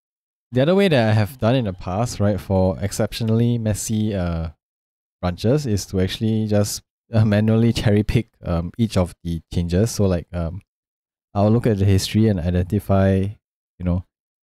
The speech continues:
um, I'll identify each of the content, the, the changes that actually, um, are important. And then I'm just gonna cherry pick them manually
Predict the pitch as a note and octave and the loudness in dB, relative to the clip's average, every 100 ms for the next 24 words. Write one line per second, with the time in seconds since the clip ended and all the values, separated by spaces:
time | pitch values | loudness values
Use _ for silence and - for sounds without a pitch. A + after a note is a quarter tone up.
0 | _ - - A1 A1+ G1+ - _ _ _ | _ -14 -12 -10 -10 -12 -16 _ _ _
1 | _ _ _ - F#2+ G#2 G#2+ A#2 C#3 C3+ | _ _ _ -4 0 2 2 0 0 2
2 | A#2+ G#2 G2 F2+ G2 F#2 G#2 G#2+ A2+ G#2+ | 2 2 2 0 0 0 2 0 0 -2
3 | F#2+ G2 G#2+ G2+ A2 A#2 A#2+ G#2+ A2 - | -2 0 0 2 2 2 2 0 -2 -2
4 | G#2 G#2 G#2 G#2 G2+ _ F2+ E2 D#2+ D#2+ | 0 2 4 2 -2 _ -4 -2 -2 -4
5 | - _ _ _ _ _ _ _ _ _ | -10 _ _ _ _ _ _ _ _ _
6 | - F2+ F2 F#2 F2+ F2 G2 D#3 _ _ | -8 -4 -2 -2 -2 -2 -2 -4 _ _
7 | _ _ _ _ _ _ _ _ _ _ | _ _ _ _ _ _ _ _ _ _
8 | _ _ _ G#2+ G2+ G#2+ G2+ G#2+ - A2 | _ _ _ -2 2 4 4 2 2 0
9 | - G#2+ G#2 A#2+ G#2+ F#2+ F#2+ F2+ F#2 F#2+ | 2 0 0 -2 -2 0 0 0 0 0
10 | B2 | -2